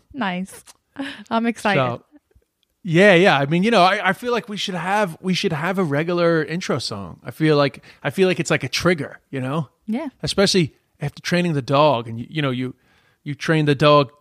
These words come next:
Speaker 2: to associate the clicks with positive behavior.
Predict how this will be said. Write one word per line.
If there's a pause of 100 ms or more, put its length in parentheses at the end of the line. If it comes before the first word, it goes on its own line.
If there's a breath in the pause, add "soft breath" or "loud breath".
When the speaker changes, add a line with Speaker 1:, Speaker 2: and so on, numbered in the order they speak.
(460)
Speaker 2:
to
associate
the
clicks
with (360)
positive
behavior.